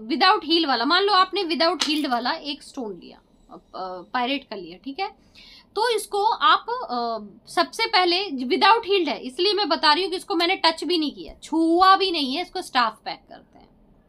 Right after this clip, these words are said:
क्योंकि विदाउट हील्ड है, मेरी क्या जरूरत है उसमें। ठीक है, तो हाथ भी नहीं लगाया हुआ है, वो डायरेक्ट आया है और डायरेक्ट पैक होकर के आपको मिल जाता है। ऐसे में ये दसियों हाथ से गुजरता है और दसियों की इंटेंशन खा के बैठा हुआ है।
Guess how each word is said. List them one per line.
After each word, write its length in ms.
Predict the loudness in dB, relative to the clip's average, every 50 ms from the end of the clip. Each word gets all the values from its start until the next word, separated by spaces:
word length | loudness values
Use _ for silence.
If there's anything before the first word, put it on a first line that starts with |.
| _ _
क्योंकि 200 | -10 -8 -6 -4
विदाउट 420 | -4 -2 0 2 2 2 2 0 -2
हील्ड 200 | -2 -2 -2 -2
है, 60 | -2
मेरी 220 | -2 -2 -4 -4
क्या 120 | -4 -4 -6
जरूरत 240 | -6 -8 -16 -18 -20
है 60 | -20 -20
उसमें। 240 | -20 -20 -20 -20 -20 _ _ _ _ _ _ _ _ -4
ठीक 140 | -2 -2
है, 80 | -2 -2
तो 100 | -4 -4
हाथ 220 | 0 0 0 0
भी 220 | 0 0 0 0 0
नहीं 120 | 0 -2
लगाया 300 | -4 -6 -8 -10 -10 -12
हुआ 200 | -14 -16 -18 -20
है, 80 | -20 -20 _ _ _ _ _ -8 -4
वो 160 | -2 0 0
डायरेक्ट 480 | 0 0 2 2 2 2 0 0 2
आया 280 | 2 4 4 4 4 2
है 160 | 2 2 0 -2 -4 -10 -20 -16 -8 -4
और 80 | -2 2
डायरेक्ट 320 | 4 4 4 4 2 0
पैक 240 | 0 0 0 0 -2
होकर 240 | -8 -8 -8 -6 -2
के 100 | 0 0
आपको 260 | 0 0 -2 -6 -8
मिल 200 | -8 -8 -8 -10
जाता 300 | -10 -12 -14 -12 -12 -14
है। 240 | -14 -14 _ _ _ _ _ -2
ऐसे 340 | 0 0 0 0 -2 -4 -2
में 260 | -2 -2 -2 -2 -2
ये 200 | -2 -4 -4 -4
दसियों 440 | -2 -2 -2 -2 -2 -2 -2 0 0
हाथ 160 | 0 -2 -2
से 160 | -4 -6 -10
गुजरता 420 | -10 -10 -10 -12 -14 -16 -18 -20
है 140 | -20 -20 -20 -20 _ _ _ _ _ _ _ _ _ _ -4
और 120 | -4 -2 0
दसियों 380 | 0 -2 0 2 0 0 2
की 80 | 2 0
इंटेंशन 500 | 0 0 0 -2 -2 -2 -2 -2 -4 -4
खा 180 | -2 -2 -4
के 140 | -4 -4 -10
बैठा 280 | -12 -12 -14 -16 -18 -20
हुआ 160 | -18 -20 -20
है। 60 | -20